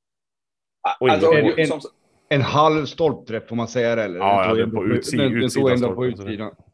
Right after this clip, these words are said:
Speaker 1: Ja.
Speaker 3: Men all right.
Speaker 2: Nej, men vår första halvlek är ju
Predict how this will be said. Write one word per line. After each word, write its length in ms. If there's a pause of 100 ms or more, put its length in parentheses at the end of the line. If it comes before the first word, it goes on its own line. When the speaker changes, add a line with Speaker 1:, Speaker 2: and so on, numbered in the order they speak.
(120)
Speaker 1:
Ja. 240
Speaker 3:
Men 160
all 100
right. 380 (840)
Speaker 2:
Nej, 140
men 140
vår 140
första 320
halvlek 300
är 40
ju 240